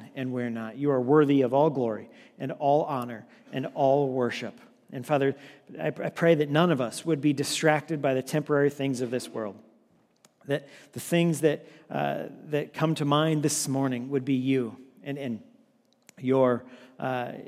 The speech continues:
just how incredible you are, Father. And God, we, we pray that this morning as we study the scriptures, uh, that you would change us, that your spirit would be in this room and would continue to transform us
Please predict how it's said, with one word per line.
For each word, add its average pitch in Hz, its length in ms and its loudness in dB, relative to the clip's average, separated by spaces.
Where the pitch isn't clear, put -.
just 139 260 -8
how 139 280 -2
incredible 135 600 -2
you 127 260 -4
are, 110 300 -10
Father. 120 360 -4
And 131 640 -6
God, 139 220 2
we, 135 180 2
we 135 140 -6
pray 151 320 4
that 131 320 -4
this - 180 -10
morning 151 300 2
as 123 100 -4
we 127 80 -6
study 147 340 2
the 143 120 -2
scriptures, - 560 -2
uh, 131 260 -8
that 151 200 -8
you 147 200 6
would 165 140 4
change 165 420 2
us, 95 160 -10
that 151 120 -8
your 147 180 0
spirit 156 400 2
would 147 100 -4
be 160 220 -2
in 170 160 0
this 160 240 -4
room 160 260 2
and 123 140 -4
would 131 140 -4
continue 156 500 0
to 147 160 -8
transform 156 1000 0
us - 560 -10